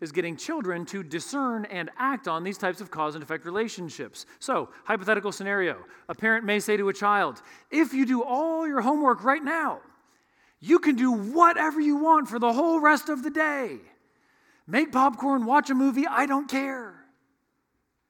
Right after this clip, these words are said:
But not every child will take their parent up on that offer. Wisdom involves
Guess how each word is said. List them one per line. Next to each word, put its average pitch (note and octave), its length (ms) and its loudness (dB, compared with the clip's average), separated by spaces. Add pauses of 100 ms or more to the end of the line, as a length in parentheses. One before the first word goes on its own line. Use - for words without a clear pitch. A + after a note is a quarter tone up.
(420)
But - 140 -14
not D4 260 -10
every A3+ 440 -12
child G3 500 -8
will D#3+ 140 -10
take F#3 280 -12
their F3+ 120 -6
parent F3+ 340 -12
up G3 180 -8
on E3+ 140 -8
that E3+ 160 -8
offer. F3+ 380 -16 (1900)
Wisdom A#3 340 -4
involves C#3 720 -8